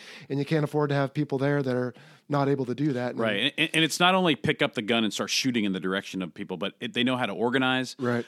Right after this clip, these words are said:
Speaker 2: They can operate together. I mean, we, our smallest fighting unit is a four-man fire team. The fire team is the basis for the squad, which is the basis for the platoon, which is the basis for the company and the battalion and so on and so forth. You know, getting back to the magtaf, uh,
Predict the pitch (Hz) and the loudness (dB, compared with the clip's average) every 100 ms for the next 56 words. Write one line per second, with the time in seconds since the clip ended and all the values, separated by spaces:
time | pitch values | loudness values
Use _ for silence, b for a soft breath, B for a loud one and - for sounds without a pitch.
0 | - 113 107 107 117 117 113 - 98 107 | -4 -4 0 -2 0 0 -2 -4 -6 -4
1 | 104 110 107 98 98 107 104 107 - 107 | 0 0 0 -2 -2 -2 -2 -4 -4 -2
2 | 113 - 120 123 131 - 139 123 98 95 | -2 0 2 2 0 -2 -2 0 -2 -4
3 | 92 95 87 90 - 107 107 101 101 101 | -6 -8 -10 -12 -6 -4 -2 -2 -2 -4
4 | 101 101 _ _ 104 90 85 - 69 69 | -6 -12 _ _ -6 -4 -8 -14 -16 -20
5 | b b b b 95 - 110 110 113 107 | b b b b -12 -4 -4 -2 -4 -4
6 | 95 90 107 107 98 - 95 85 - 117 | -6 -8 -6 -6 -10 -12 -12 -10 -6 -2
7 | 113 120 107 - 85 80 82 90 - - | 0 -2 -4 -10 -14 -14 -12 -12 -12 -14
8 | - 92 85 - 92 - 120 127 95 - | -12 -10 -10 -12 -12 -6 -4 -4 -6 -10
9 | 87 85 85 85 87 - 90 85 78 123 | -14 -14 -14 -14 -16 -16 -12 -12 -10 -10
10 | 113 117 110 110 b b - 92 82 - | -6 -6 -6 -8 b b -14 -12 -12 -8
11 | 113 110 101 92 113 101 - 156 117 107 | -4 -4 -4 -6 -8 -6 -6 -4 -6 -6
12 | B B B B 110 107 113 110 110 107 | B B B B -6 -2 0 0 0 -2
13 | - _ - 107 107 120 - 95 92 - | -4 _ -8 -2 0 0 0 -6 -8 -12
14 | b b _ 101 | b b _ -10